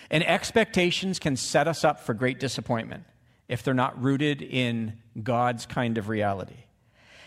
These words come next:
Um, one of the harder verses to understand, I don't know what comes to mind for you when you th-, when I say, um, "Keep in step with the Spirit," or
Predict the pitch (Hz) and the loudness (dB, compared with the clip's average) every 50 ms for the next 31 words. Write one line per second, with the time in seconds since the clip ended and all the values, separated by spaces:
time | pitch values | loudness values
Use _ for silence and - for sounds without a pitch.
0 | - _ - - - 147 151 151 - 143 151 175 220 269 277 233 147 - - - | -20 _ -2 2 2 2 2 2 -2 2 2 4 4 4 2 0 0 0 0 2
1 | 160 151 165 180 196 202 202 190 160 165 165 151 139 - 147 135 117 - - 131 | 4 4 4 4 2 2 0 0 0 0 0 -2 -2 -4 -6 -6 -6 -4 -2 -2
2 | 127 127 127 123 - - 123 107 98 98 101 127 160 - - - _ _ _ _ | -2 -2 -2 -4 -6 -6 -6 -6 -6 -6 -6 -8 -10 -12 -14 -20 _ _ _ _
3 | _ _ _ _ _ _ _ _ _ _ _ _ _ _ _ _ _ - 190 240 | _ _ _ _ _ _ _ _ _ _ _ _ _ _ _ _ _ 2 2 4
4 | 269 226 190 170 151 - 175 151 143 - - 143 127 131 135 151 160 165 - - | 4 4 4 2 2 2 2 0 0 0 0 2 2 4 2 2 0 -2 -2 0
5 | 151 131 123 127 127 123 123 123 127 123 - - - 113 131 123 123 120 120 117 | 0 2 2 2 2 2 2 0 0 -2 -4 -8 -8 -4 -2 0 2 0 0 -2
6 | - - 143 127 123 120 120 117 113 107 - - - _ - - _ _ _ _ | -2 0 0 2 2 2 0 -2 -4 -8 -14 -20 -20 _ -20 -20 _ _ _ _
7 | _ _ - - 110 107 104 107 101 101 98 - - 160 - 151 139 127 120 - | _ _ -8 -4 -2 -2 0 -2 -4 -6 -6 -6 -6 -4 -2 -2 -2 -2 -2 -4
8 | - - 156 139 143 - 147 127 - - 113 - - - - 131 113 101 95 90 | -4 0 0 -2 0 -2 -6 -6 -6 -8 -12 -10 -10 -8 -4 -2 -2 -2 -2 -4
9 | - - _ - 135 131 127 127 120 104 - - | -6 -10 _ -2 0 2 4 4 2 0 -4 -12